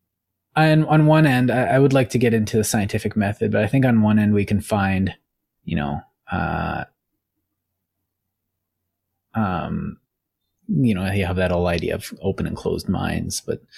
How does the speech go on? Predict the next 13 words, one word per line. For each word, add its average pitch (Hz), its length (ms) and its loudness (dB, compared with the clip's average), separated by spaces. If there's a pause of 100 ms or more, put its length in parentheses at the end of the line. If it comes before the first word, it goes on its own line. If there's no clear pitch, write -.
(480)
have 101 200 -4
an 101 60 -2
open 92 220 -2
mind, 92 340 0
but 90 100 -2
not 87 160 -2
so 98 100 -2
much 92 200 -2
that 85 100 -2
your 85 100 -4
brain 85 220 -4
falls 85 300 -4
out, 92 280 -4